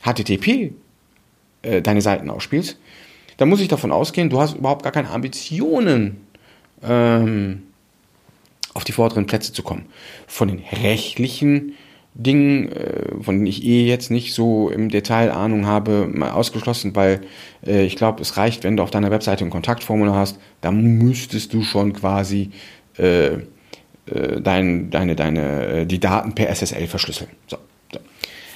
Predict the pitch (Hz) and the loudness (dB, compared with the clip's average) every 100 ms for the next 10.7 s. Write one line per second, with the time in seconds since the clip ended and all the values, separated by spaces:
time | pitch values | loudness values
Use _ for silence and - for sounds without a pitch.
0 | - - 131 147 151 202 - 220 220 220 | -8 0 2 4 4 2 2 2 2 2
1 | 208 208 - 175 180 180 180 180 180 180 | -2 -2 0 4 6 6 4 4 2 0
2 | 180 180 175 170 165 160 165 165 170 165 | -2 -2 -2 0 0 -2 -4 -4 -4 -4
3 | 165 143 147 143 - 143 147 143 131 - | -4 -4 -2 -2 2 2 2 2 -2 -2
4 | 104 - - 214 240 117 107 107 85 - | -4 -2 2 4 4 4 2 2 -2 -4
5 | 87 90 90 - 139 190 - - - - | -4 -2 -4 -4 -2 -2 -4 -18 -20 -20
6 | - - - _ _ _ _ - 110 104 | -20 -20 -20 _ _ _ _ 0 4 4
7 | 95 95 90 87 82 80 - - 58 92 | 4 2 0 -2 -4 -6 -8 -12 -8 -2
8 | 143 160 196 190 - 156 131 127 113 113 | -2 0 -2 -2 0 -2 0 0 2 0
9 | - 107 170 - 175 165 190 165 117 - | 2 2 2 0 -4 -2 -2 -2 -4 -4
10 | 107 101 92 95 135 226 | -4 -2 -2 0 0 -4